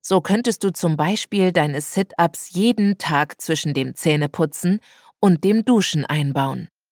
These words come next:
oder deine E-Mails immer zwischen dem Mittagessen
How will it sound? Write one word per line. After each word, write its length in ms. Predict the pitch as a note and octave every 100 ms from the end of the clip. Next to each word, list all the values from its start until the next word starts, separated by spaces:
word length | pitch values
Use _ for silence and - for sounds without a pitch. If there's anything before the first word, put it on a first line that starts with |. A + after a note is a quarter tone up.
| _ _
oder 220 | A3 G3
deine 240 | F3+ F3 F3+
E-Mails 600 | G#3 B3+ A3+ D#3+ D3+ - -
immer 280 | A#3 B3
zwischen 380 | - - E3 D#3+
dem 200 | D3 B2+
Mittagessen 760 | C#3 C#3+ D#3+ - D#3 - E3